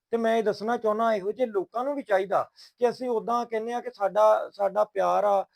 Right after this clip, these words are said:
ਸਾਡਾ ਚੇਅਰਮੈਨ ਸਾਹਿਬ ਨਾਲ ਪਿਆਰ ਆ, ਸਾਡਾ ਉਹਦੇ ਨਾਲ ਪਿਆਰ ਆ, ਸਾਡਾ ਉਹਦੇ ਨਾਲ ਪਿਆਰ ਆ, ਅਸੀਂ ਮਸੀਹ ਧਰਮ 'ਚ ਏਦਾਂ ਵਾਂ।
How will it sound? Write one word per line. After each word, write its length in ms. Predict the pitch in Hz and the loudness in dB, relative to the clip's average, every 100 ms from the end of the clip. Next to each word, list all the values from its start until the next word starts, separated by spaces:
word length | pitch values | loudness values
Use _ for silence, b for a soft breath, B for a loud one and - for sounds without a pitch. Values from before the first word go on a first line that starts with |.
| _ - | _ -8
ਸਾਡਾ 220 | 180 196 | 0 0
ਚੇਅਰਮੈਨ 440 | 196 196 214 220 | 2 -2 0 -4
ਸਾਹਿਬ 260 | 196 196 202 | -2 0 2
ਨਾਲ 160 | 214 208 | 0 -2
ਪਿਆਰ 380 | 196 185 190 | 0 2 4
ਆ, 140 | 190 190 | 2 0
ਸਾਡਾ 400 | 185 185 196 185 b b | -4 0 0 0 b b
ਉਹਦੇ 240 | 180 190 226 | -8 -2 2
ਨਾਲ 160 | 226 | 2
ਪਿਆਰ 340 | 208 196 185 185 | 2 4 4 4
ਆ, 100 | 185 | 2
ਸਾਡਾ 260 | 196 185 | 0 0
ਉਹਦੇ 220 | 180 196 226 | -2 -2 2
ਨਾਲ 180 | 220 | 2
ਪਿਆਰ 340 | 208 196 180 185 | 2 0 2 2
ਆ, 180 | 185 165 _ - 185 | 0 -2 _ -10 -8
ਅਸੀਂ 160 | 160 | -6
ਮਸੀਹ 360 | 196 185 190 208 - | -8 -8 -10 -8 0
ਧਰਮ 280 | 175 170 | 0 0
'ਚ 100 | 185 | -4
ਏਦਾਂ 320 | 202 165 196 196 | -4 0 0 2
ਵਾਂ। 200 | 185 | 0